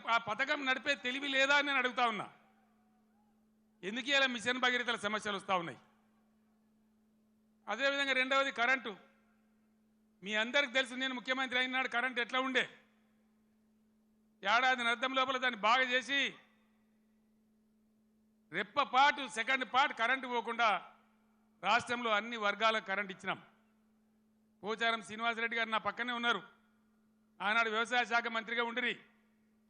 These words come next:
ఆయనకు నేను లక్ష్మీపుత్రుడు అని పేరు పెట్టుకున్నా. ఆయన కాలంలోనే ఇరవై నాలుగు గంటలు రైతులకు ఫ్రీ కరెంట్ వచ్చింది. రైతు బంధు వచ్చింది. కరెంటు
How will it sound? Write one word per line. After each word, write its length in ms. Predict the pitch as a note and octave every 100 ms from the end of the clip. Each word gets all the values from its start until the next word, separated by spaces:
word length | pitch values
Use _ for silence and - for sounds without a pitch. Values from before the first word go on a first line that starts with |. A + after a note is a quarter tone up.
| _ _ _ F#3
ఆయనకు 260 | G#3+ A#3
నేను 180 | A#3+ A3
లక్ష్మీపుత్రుడు 680 | G#3 G#3 C4 B3+ G#3+ B3 C4
అని 120 | A3+
పేరు 220 | A#3+ B3
పెట్టుకున్నా. 460 | B3+ B3 B3+ G#3+ - - _ _ _ _ _ _ _ _ _ _ _
ఆయన 240 | F3 G#3+ G#3+
కాలంలోనే 720 | G#3+ A3+ A#3 A#3 B3 B3+ G#3+ - _ _ _ _ _ _ _
ఇరవై 220 | F#3+ A3+
నాలుగు 340 | A#3 A#3+ A#3 G#3
గంటలు 260 | A3+ A#3+
రైతులకు 320 | G#3+ A3 A3 E3+
ఫ్రీ 160 | G#3
కరెంట్ 280 | G3+ G3 F3+
వచ్చింది. 280 | E3+ F3+ C3+ _ _ _ _ _ _ _ _ E3+
రైతు 260 | G#3 A#3
బంధు 280 | G3 G#3 B3
వచ్చింది. 540 | B3 B3 C4 B3 E3 - _ _ _ _ _ _ _ _ _ _ _ _ _ _ _ _ E3
కరెంటు 460 | A3+ C4+ B3+ C4+